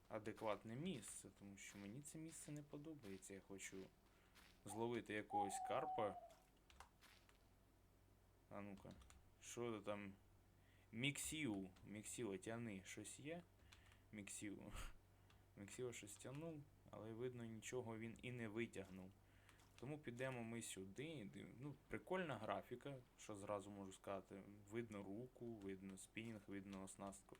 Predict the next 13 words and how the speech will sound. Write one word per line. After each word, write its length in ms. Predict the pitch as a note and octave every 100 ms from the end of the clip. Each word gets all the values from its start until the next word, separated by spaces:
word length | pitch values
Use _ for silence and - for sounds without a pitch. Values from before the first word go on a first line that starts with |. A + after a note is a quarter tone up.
| - - - - C3+ -
Так, 280 | - F#2 F#2
закидаємось. 920 | G2 F#2+ C#3+ D#3+ D#3+ B2 G#2+ G#2+ - - - - - - - - - - - - - - - - -
От 220 | G#2+ -
туди. 420 | G2+ G2 C3+ D#3+ - - - - - - - - - - - - - - - - -
Прикольно, 400 | D3 D3 F3 A#2
що 120 | -
справа 400 | A2 - A#2+ G#2+
є 100 | G#2
поплавок. 600 | F#5+ - A4 B3 E3+ - - - - -
Можна 300 | G#2+ G2 G2+
подивитись 720 | G#2+ G2+ G#2 G2+ F#2+ - - - - - - - - -
на 80 | G#2
нього, 440 | G#2+ G2 F#2+ F#2